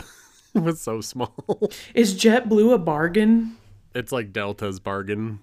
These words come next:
Speaker 1: brand.
Speaker 2: Oh, nope.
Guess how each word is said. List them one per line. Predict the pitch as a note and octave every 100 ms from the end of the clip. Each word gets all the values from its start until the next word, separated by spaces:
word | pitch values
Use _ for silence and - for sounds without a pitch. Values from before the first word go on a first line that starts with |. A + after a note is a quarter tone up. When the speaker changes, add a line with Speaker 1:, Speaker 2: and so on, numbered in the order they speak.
| -
Speaker 1:
brand. | G2+ F#2+ G#2+ A2 G#2+ _ _ _ _ _ -
Speaker 2:
Oh, | C#3+ D#3 G3 G3 D#3+ C#3+ -
nope. | F3 A3+ A3+